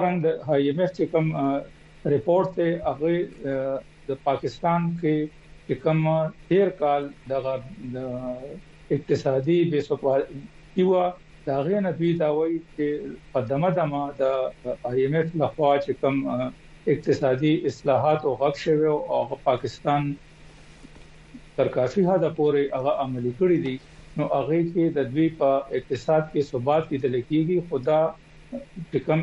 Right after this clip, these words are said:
اقتصادي اصلاحات دي، دا به دوی ته مسلسل پرله پسې روان ساتل پکار وي، نه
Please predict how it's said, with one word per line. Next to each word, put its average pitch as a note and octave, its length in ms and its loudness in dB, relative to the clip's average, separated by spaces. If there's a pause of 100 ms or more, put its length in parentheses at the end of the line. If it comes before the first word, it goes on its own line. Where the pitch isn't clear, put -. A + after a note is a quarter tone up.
(140)
اقتصادي C#3 580 0 (120)
اصلاحات D3+ 540 2 (100)
دي، F#3+ 100 2 (140)
دا D3+ 140 2
به C3+ 180 -2
دوی D#3 160 2 (100)
ته E3 100 2 (640)
مسلسل C#3+ 560 0 (140)
پرله F#3 340 4
پسې D3+ 340 -2 (840)
روان D3+ 260 0 (120)
ساتل C#3+ 360 -2
پکار C#3+ 420 0
وي، D#3 120 -2 (160)
نه E3+ 60 0